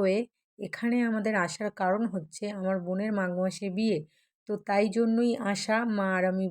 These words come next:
বসে আছি, তো কি বানাই না বানাই অন্য কোনো ব্লগে তো শেয়ার করব। তো ভীষণ সুন্দর সুন্দর ডিজাইন ছি-, তো চলো, যে প্রয়োজনে এসেছিলাম সেই প্রয়োজন তো আমাদের already মিটে গেছে। তো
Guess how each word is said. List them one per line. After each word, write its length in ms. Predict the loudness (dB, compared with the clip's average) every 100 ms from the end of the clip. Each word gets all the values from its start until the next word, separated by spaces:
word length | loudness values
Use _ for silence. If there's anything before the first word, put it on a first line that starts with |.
| -2
বসে 220 | -2 0 -2
আছি, 200 | -2 -10 -8
তো 60 | -4 -6 -6
কি 120 | -6 -2
বানাই 240 | 0 0 0
না 60 | 2
বানাই 280 | 2 2 0
অন্য 160 | 0 -2 -2
কোনো 120 | -2 4
ব্লগে 300 | 4 4 0
তো 40 | -4 -6
শেয়ার 200 | -2 -2 -2
করব। 200 | -2 -2 -6 -8 _ _ _ -10
তো 20 | -8
ভীষণ 280 | -8 -4 -2 -2
সুন্দর 240 | -2 -2 -2
সুন্দর 240 | -4 -2 -2 0
ডিজাইন 420 | -2 0 2 2
ছি-, 140 | 0 -6 _ _ _
তো 40 | -6 -4 0
চলো, 260 | 2 4 4 4
যে 100 | 0 -2
প্রয়োজনে 440 | -2 -2 0 0 0 0
এসেছিলাম 460 | -2 -8 -6 -4 -4 -4
সেই 140 | -8 -4
প্রয়োজন 400 | 0 0 0 -4
তো 80 | 0
আমাদের 320 | 0 0 0 0
already 380 | 0 0 -4 -4 -2 0
মিটে 340 | -2 0 0 2
গেছে। 300 | 2 0 -8 -10 _ _ _
তো 20 | _